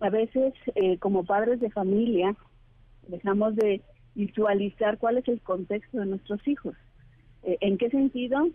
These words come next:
Bueno, pues hay amigos o amigas que pudieran tener alguna relación, efectivamente, con algún grupo delictivo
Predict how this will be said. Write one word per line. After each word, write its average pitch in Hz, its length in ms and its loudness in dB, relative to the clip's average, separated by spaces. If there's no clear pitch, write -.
Bueno, 208 320 -2
pues 185 180 -4
hay 202 180 2
amigos 233 480 2
o 208 100 0
amigas 220 440 2
que 190 100 -10
pudieran 214 340 0
tener 214 480 0
alguna 208 340 0
relación, 208 640 0
efectivamente, 196 880 -2
con 175 180 0
algún 185 360 2
grupo 196 300 0
delictivo 214 640 0